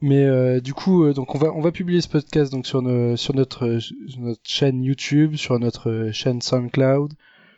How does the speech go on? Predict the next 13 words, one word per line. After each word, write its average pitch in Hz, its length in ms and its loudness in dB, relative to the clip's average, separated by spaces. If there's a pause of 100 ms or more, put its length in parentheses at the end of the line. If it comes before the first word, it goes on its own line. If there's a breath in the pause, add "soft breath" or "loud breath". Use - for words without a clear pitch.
(160 soft breath)
sur - 260 -2
notre, 123 360 0
euh, 113 200 2
page 139 280 0
Facebook 135 400 -2
et 123 40 0
sur 120 180 -2
notre, 120 300 -6
euh, 110 240 -2
compte 156 220 -2
Twitter. 135 400 -2 (480 soft breath)
Donc, 120 220 -6
euh, 110 360 -2